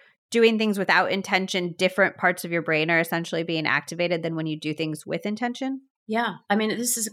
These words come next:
Speaker 2: quite a, you know, relatively in the last one or two years thing that has been backed up much more by research, that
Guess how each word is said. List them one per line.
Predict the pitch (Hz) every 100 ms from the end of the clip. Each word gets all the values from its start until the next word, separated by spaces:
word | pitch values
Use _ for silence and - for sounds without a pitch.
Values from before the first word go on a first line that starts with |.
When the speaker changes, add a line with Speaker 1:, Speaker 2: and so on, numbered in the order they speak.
| -
Speaker 2:
quite | - 262 220
a, | 202 -
you | 214
know, | 180 170
relatively | 196 220 226 214 190 180
in |
the | 180
last | 180 190 185 -
one | 180 185
or |
two | 170 185
years | 175 180 160
thing | - 202 160
that | 160 165 - _ _ _ _ -
has | 185 175 - - -
been | 190 170
backed | 170 180 -
up | 196 -
much | 170 -
more | 185 175
by | 160 160
research, | 170 185 - 156 - - -
that | - 160 -